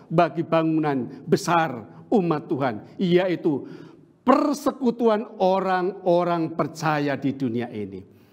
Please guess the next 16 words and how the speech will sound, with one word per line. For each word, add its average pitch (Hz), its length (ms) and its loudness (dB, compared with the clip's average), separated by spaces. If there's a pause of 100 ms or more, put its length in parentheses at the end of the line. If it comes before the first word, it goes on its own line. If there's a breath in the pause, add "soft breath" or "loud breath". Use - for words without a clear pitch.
(580 soft breath)
Musa 220 800 2
dalam 202 400 0
khotbahnya 180 640 0
yang 160 320 0
terakhir 175 400 0
di 165 160 2
masa-masa 143 1040 0 (240)
menjelang 143 400 0
akhir 135 240 -4
hidupnya 127 560 -4
kepada 120 320 -2
bangsa 143 400 0
Israel, 117 480 -6 (480 loud breath)
menggunakan 214 1400 2
istilah 214 720 0
atau 175 480 -2